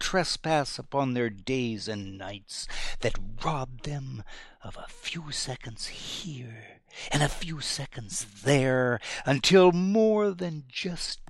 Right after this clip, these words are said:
time had been lost, much more? With each moment a warrant of one's being, if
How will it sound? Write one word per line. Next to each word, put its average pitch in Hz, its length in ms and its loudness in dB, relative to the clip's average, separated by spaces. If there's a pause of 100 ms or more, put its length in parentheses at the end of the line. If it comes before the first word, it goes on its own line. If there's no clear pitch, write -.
(140)
time - 720 -4 (320)
had - 240 -8 (120)
been 117 440 -10
lost, - 680 -14 (500)
much 85 960 -2 (200)
more? - 440 -12 (1700)
With 220 260 -4
each 190 400 2
moment 165 720 6
a 104 100 4
warrant 170 640 10
of 151 160 6
one's 151 360 6
being, 101 760 -6 (420)
if 226 200 4